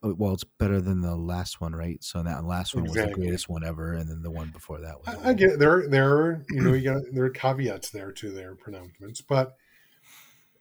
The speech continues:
Speaker 2: the thing is, by being the biggest premiere on Hulu ever, which,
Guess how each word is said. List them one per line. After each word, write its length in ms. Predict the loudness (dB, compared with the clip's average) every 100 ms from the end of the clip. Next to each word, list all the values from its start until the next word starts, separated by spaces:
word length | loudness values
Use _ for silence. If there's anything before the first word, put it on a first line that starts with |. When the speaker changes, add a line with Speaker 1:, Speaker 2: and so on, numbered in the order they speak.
| _ _ -4
Speaker 2:
the 100 | -2
thing 240 | 2 2
is, 340 | 4 4 2 -2 -12 -20 -20
by 300 | -8 -4 -2
being 400 | 0 0 0 -4
the 160 | -6
biggest 360 | -6 -8 -6 -8
premiere 380 | -8 -8 -6 -8
on 120 | -10 -12
Hulu 280 | -12 -12
ever, 200 | -14 -12 -12
which, 300 | -12 -16